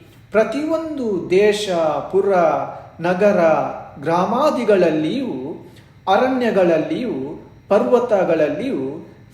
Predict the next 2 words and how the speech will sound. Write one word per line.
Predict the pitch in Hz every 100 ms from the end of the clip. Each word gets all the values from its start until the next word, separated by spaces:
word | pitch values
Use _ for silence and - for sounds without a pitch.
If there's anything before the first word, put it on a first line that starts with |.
| -
ಸಂಚರಿಸುತ್ತಿರುವಾಗ | 175 208 - 269 269 214 185 - 165 151 143 147 247 160 139 180 - - - _ -
ಒಮ್ಮೆಮ್ಮೆ | 202 233 220 196 262 185 135 185